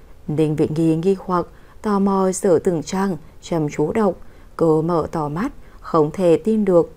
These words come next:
vào mắt mình. Hạ Minh Hậu nhường lại dự án trường học cho Ninh Vịnh Nghi, dùng tiền cá nhân bù lại toàn bộ vốn cho Hạ Thị. "Chú, chú Hạ, tại sao chú ấy lại?"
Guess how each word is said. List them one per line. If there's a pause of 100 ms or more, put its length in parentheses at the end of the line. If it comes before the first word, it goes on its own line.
vào
mắt
mình. (960)
Hạ
Minh
Hậu (280)
nhường
lại
dự
án
trường
học (200)
cho
Ninh
Vịnh
Nghi, (280)
dùng
tiền
cá
nhân (320)
bù
lại
toàn
bộ
vốn (220)
cho
Hạ
Thị. (1160)
"Chú, (340)
chú
Hạ, (420)
tại
sao
chú
ấy
lại?"